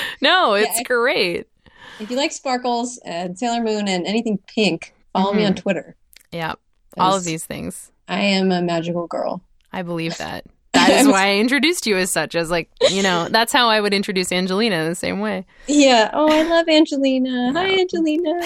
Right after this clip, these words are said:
Speaker 1: <laughs>
Speaker 2: She's the sweetest girl.
Speaker 1: She is the
Speaker 2: Anyway.
Speaker 1: greatest. Um,
Speaker 2: <laughs>
Speaker 1: okay, so Zodiac Star Force, is there anything else out or, uh, online right now?
Speaker 2: Uh, no, just the one preview page and then the announcements are up on C B R and, uh,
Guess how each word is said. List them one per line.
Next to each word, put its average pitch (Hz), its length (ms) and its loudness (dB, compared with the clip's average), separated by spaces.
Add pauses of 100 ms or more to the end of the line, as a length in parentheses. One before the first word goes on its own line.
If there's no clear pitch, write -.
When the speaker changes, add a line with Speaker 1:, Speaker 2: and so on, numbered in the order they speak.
(160)
Speaker 1:
<laughs> - 0 - (800)
Speaker 2:
She's - 800 -6
the 226 60 -2
sweetest 202 460 -2
girl. - 280 -2
Speaker 1:
She - 200 -12
is 165 80 -6
the 214 40 4
Speaker 2:
Anyway. 175 240 4
Speaker 1:
greatest. - 340 -12 (140)
Um, 233 640 4
Speaker 2:
<laughs> - 60 -2
Speaker 1:
okay, 226 340 2
so 208 580 2
Zodiac 247 320 0
Star 220 180 0
Force, 208 300 -2
is 196 100 -6
there 196 80 2
anything 202 280 0
else 196 320 -2
out 220 440 0
or, 185 360 0
uh, 175 200 0
online 190 480 -2
right 190 180 -6
now? 202 160 -2 (920)
Speaker 2:
Uh, 240 440 6
no, 311 240 6
just 320 240 -4
the 311 120 4
one 240 280 2
preview 214 320 -2
page 190 340 2
and 196 100 0
then 185 140 2
the 185 100 4
announcements 180 540 -2
are 180 100 4
up 165 160 2
on 165 160 -2
C 175 160 -4
B 170 140 0
R 156 320 2
and, 165 420 -2
uh, 156 320 0